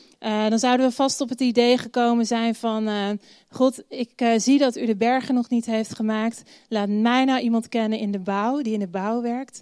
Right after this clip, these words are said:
eh, die u wel een handje kan helpen." Of, eh, misschien zouden we aanbieden aan God, "Ik ken nog wel, ik heb een vriendje die, eh, architect is, eh, die kan u wel helpen." Ehm, maar wat God doet, is hij maakt eerst, eh,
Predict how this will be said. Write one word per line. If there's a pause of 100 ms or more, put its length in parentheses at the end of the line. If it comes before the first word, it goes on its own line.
(320)
eh,
die
u
wel
een
handje
kan
helpen."
Of,
eh, (320)
misschien
zouden
we
aanbieden
aan
God,
"Ik
ken
nog
wel,
ik
heb
een
vriendje
die,
eh, (320)
architect
is,
eh, (100)
die
kan
u
wel
helpen." (540)
Ehm, (600)
maar
wat
God
doet,
is
hij
maakt
eerst,
eh,